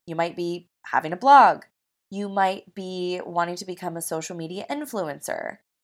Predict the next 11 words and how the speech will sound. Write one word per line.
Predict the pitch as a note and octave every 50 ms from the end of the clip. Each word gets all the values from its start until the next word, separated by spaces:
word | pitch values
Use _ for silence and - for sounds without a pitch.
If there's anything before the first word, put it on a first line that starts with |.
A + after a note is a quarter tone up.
| _ _ -
You | - G3+ G3+
might | G3+ F#3 F3+ F#3+
have | F#3 F#3+ F3+ F3
an | E3+ -
M | D3+ D3+ D#3+
L | E3 F#3 C4 F4
M | A#4 G#4 D#4+
that | - -
you're | E3 D#3 D3
working | D3+ D3 - - - - -
on. | - - - - - -